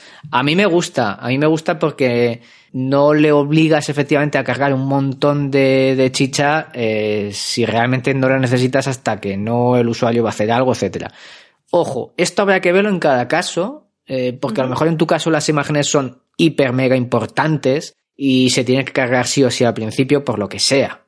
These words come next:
Speaker 1: ¿no? A lo mejor no tiene sentido cargarlas después, etcétera. Y sobre todo también por la experiencia de usuario. Hay mucha gente que no le mola, ¿eh? Hay mucha gente
Speaker 2: Ya.
Speaker 1: que, que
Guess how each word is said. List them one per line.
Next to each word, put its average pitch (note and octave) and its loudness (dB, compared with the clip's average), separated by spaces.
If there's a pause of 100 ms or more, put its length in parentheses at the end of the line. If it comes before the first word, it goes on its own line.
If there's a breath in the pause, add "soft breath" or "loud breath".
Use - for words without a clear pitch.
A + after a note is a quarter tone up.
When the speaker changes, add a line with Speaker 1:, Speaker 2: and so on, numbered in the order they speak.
Speaker 1:
¿no? C#3+ -8
A A2+ -12
lo A#2 -12
mejor A#2 -4
no B2+ -2
tiene B2+ 0
sentido B2 2
cargarlas A2 -4
después, D3 0
etcétera. - -8
Y D#3+ 0
sobre C#3+ 2
todo D3+ 2
también F3 -2
por G3 2
la F#3 2
experiencia C3+ -2
de A#2+ -4
usuario. D#3 0
Hay C3 -4
mucha D3 -2
gente F3 -2
que A3 -2
no F3 2
le A2+ 0
mola, C3+ 2
¿eh? C4+ -8 (320)
Hay B2+ 0
mucha C#3+ 0
gente G3+ 0
Speaker 2:
Ya. F#3 2
Speaker 1:
que, C3 0
que C3+ -2